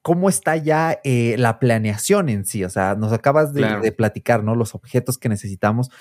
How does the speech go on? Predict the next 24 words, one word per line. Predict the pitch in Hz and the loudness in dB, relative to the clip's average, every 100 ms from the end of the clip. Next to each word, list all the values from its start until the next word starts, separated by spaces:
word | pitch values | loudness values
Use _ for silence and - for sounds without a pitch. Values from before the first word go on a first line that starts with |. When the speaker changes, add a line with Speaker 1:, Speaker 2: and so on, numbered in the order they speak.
| _ - | _ 0
Speaker 1:
pero | 117 | 4
ahora, | 117 123 131 131 | 4 2 -2 -4
¿qué | 151 135 | -6 -2
corresponde | 156 147 117 - - 127 123 156 - _ _ | 0 2 0 -2 0 2 2 -2 -4 _ _
en | 117 113 | -2 -2
cuanto, | - 120 113 104 117 113 - | 0 0 0 0 0 0 -2
eh, | 120 113 110 | -6 -4 -2
las | 117 107 | -2 -4
cosas | - 147 156 | -2 0 0
que | - | 0
vamos | 127 120 117 | 0 0 -2
a | |
hacer | 107 117 110 | -2 0 -2
dentro | 107 117 117 123 127 - - | 0 0 0 0 0 0 -4
o | 110 98 104 | -4 0 0
el | 98 | 0
llegar | 104 101 131 147 131 | 0 2 2 2 0
o | |
todas | 104 123 113 110 | -2 0 0 -2
esas | 110 107 101 | -6 -6 -2
broncas | 110 104 101 | -2 -2 -10
que | - | -18
están | - 95 | -10 -8
ahí? | 95 92 - | -6 -8 -10